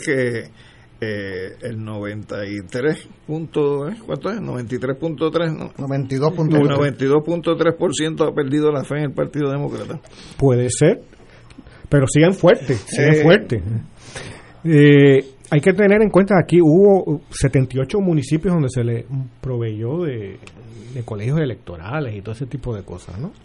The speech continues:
Speaker 3: Eh, o sea, casi hubo más municipios que votantes, pero, <laughs> pero lo que es más inquietante es que de los seis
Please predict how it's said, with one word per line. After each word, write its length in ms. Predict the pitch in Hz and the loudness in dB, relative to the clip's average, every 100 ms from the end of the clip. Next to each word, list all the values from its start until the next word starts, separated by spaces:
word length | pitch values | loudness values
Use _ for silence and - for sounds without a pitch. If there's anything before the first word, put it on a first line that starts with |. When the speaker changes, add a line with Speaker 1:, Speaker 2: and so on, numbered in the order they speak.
| _ _ - - - - - - | _ _ -20 -20 -20 -20 -20 -8
Speaker 3:
Eh, 140 | 131 | -8
o 40 | |
sea, 180 | 113 135 | -2 -2
casi 240 | 123 139 165 | -2 -4 0
hubo 180 | 170 156 | 0 2
más 160 | 151 | 0
municipios 560 | 170 165 123 170 165 135 | 0 -2 0 -2 -2 -4
que 80 | 123 | -2
votantes, 500 | 113 160 214 - 95 113 | -2 -4 -6 -8 -12 -12
pero, 360 | 123 110 98 - - - - - 587 494 | -10 -10 -10 -14 -18 -18 -18 -16 -14 -14
<laughs> 680 | - - - - - - - | -14 -14 -12 -12 -10 -10 2
pero 180 | 151 151 | 6 10
lo 120 | 151 | 8
que 120 | 151 | 8
es 160 | 175 - | 6 6
más 200 | 180 208 - | 6 6 4
inquietante 760 | - 180 - 165 170 170 156 143 | 4 4 6 6 8 4 4 2
es 60 | 147 | 4
que 100 | 165 | 6
de 160 | 151 139 | 6 6
los 140 | 135 - | 2 2
seis 200 | 135 | 0